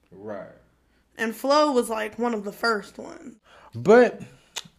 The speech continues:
Speaker 1: with all that being said, that's been the case of the torso murderer.
Speaker 2: A K A the Kingsbury Run murders.
Speaker 1: And now we take you into our lovely wind down. This time around,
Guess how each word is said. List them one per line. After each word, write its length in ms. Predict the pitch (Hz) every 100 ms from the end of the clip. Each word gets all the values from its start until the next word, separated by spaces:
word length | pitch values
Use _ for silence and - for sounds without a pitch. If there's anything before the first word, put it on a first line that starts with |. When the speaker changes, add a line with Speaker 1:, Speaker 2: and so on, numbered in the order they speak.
| _ _ _ _
Speaker 1:
with 160 | - 160
all 140 | 202
that 140 | 180 147
being 140 | 120
said, 260 | 117 127 127
that's 380 | 117 127 135 -
been 640 | 135 135 131 127 123 - _ _ _ _ _ _ -
the 60 |
case 300 | - 135 135
of 400 | 143 131 127 127
the 80 | 104
torso 420 | 101 117 110 123
murderer. 500 | 123 135 131 101 69 - _ _ _ _ _ _ _ -
Speaker 2:
A 100 | 214
K 380 | 208 - 247 254
A 60 |
the 120 | 247 233
Kingsbury 720 | - 294 311 254 277 285 277
Run 420 | 240 220 214 214 214
murders. 680 | 214 208 - 175 - _ -
Speaker 1:
And 100 | 135
now 240 | 139 147 147
we 120 | 143
take 280 | 147 135 127
you 200 | 127 131
into 540 | 120 131 120 135 135 -
our 300 | 139 160 165
lovely 920 | 151 135 127 120 117 127 127 127 131
wind 760 | - 123 131 160 196 233 262 254
down. 680 | 202 117 104 82 55 - 110 _ _ - -
This 160 | 160 160
time 160 | 160
around, 460 | 151 151 151 151 147